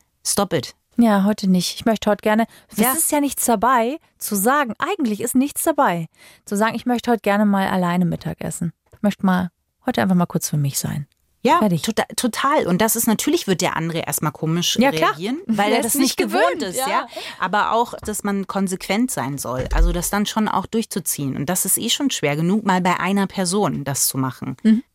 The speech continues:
Speaker 1: Und das hat dann sowieso meistens Auswirkungen auf den ganzen Rest.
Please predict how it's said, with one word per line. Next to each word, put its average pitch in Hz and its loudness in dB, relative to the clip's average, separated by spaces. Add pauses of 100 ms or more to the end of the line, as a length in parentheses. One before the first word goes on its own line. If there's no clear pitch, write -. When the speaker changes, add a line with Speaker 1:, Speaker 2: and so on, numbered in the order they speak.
(120)
Speaker 1:
Und 180 4
das 202 0
hat 226 -2
dann 208 2
sowieso 185 2
meistens 180 0
Auswirkungen 165 0
auf 127 -2
den 170 0
ganzen 170 0
Rest. 160 -4